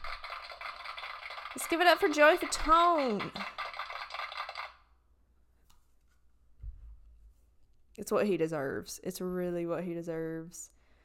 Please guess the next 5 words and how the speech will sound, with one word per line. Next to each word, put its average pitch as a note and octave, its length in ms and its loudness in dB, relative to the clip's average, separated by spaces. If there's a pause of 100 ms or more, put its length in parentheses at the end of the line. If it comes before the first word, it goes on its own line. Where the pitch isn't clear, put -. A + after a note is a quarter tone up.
(420)
Um, E3+ 520 -6 (1600)
but, F3 440 -10 (1300)
yeah, F#3+ 260 0
I've F#3 240 2
watched C4+ 760 0